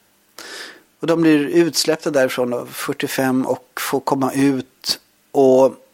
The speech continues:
eh, är då helt egendomslösa. De har förlorat allt de äger. Och de, på något sätt så tar de sig till någon storstad, och där hans lilla syster säger till föräldrarna, "Kan vi inte åka hem?"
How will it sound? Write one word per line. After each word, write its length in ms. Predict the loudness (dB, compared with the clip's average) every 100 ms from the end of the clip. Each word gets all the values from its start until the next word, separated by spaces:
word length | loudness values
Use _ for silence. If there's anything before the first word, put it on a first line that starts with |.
| _ _ _ _ _ _ _ _ -20 _ _ -20 -16 -12 -8
eh, 260 | -6 -6 -6 -10 -4
är 120 | 0
då 80 | 2
helt 280 | 2 -2
egendomslösa. 840 | -2 -4 -2 -4 -4 -2 -2 -4 0
De 100 | 0
har 60 |
förlorat 280 | 0 -2 -2
allt 320 | -2 -2 -2
de 140 | -6 -4
äger. 540 | -4 -4 -4 -8 -10 _ _ -20 -16 -16 -16 -20 _ -10
Och 80 | -2
de, 220 | 0 -2 -6 -6
på 100 | 0
något 160 | 2
sätt 180 | 0 -2
så 180 | -4 -6
tar 260 | -2 2 2
de 80 |
sig 160 | 0 -6
till 120 | -8
någon 240 | -8 -8 -6
storstad, 640 | -2 -2 -2 0 0 2
och 100 | 0
där 400 | -2 -2 -4 -10 -8
hans 300 | -8 -4 0
lilla 260 | 2 2
syster 380 | -2 -4 -4 -4
säger 460 | -4 -4 -4 -6 -10
till 240 | -8 -8
föräldrarna, 300 | -6 -6 -6
"Kan 160 | -4 -2
vi 20 |
inte 140 | -2
åka 180 | -4 -6
hem?" 520 | -6 -8 -8 -14 -20